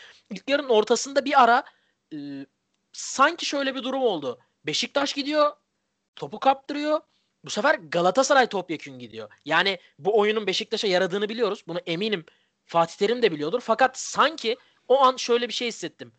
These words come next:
Atarsak böyle atarız. Yani Fatih Terim ve Galatasaray, hani şu an tamam Beşiktaş'ın istediği oyun ama biz golü çıkartırsak buradan çıkartırız. Hani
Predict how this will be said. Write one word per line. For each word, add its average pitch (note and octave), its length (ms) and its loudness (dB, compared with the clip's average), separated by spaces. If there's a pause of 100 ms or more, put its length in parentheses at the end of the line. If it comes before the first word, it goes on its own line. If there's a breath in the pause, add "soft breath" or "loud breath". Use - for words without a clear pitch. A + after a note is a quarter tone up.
(420)
Atarsak C4+ 560 2
böyle A3 220 0
atarız. A#2+ 420 -8 (480)
Yani D#3 140 -8
Fatih G#3+ 280 4
Terim C#4 220 -4
ve B3+ 60 4
Galatasaray, B3+ 720 0 (260 soft breath)
hani G3 320 0
şu - 180 -2
an G#3 140 4
tamam A3+ 300 0
Beşiktaş'ın G3 400 -4
istediği D3 320 -10
oyun G#3+ 160 -8 (280)
ama A3+ 360 2
biz A3+ 360 -6
golü C4 220 0
çıkartırsak C#4+ 600 -2
buradan B3 280 0
çıkartırız. B2 500 -8
Hani F3+ 180 -2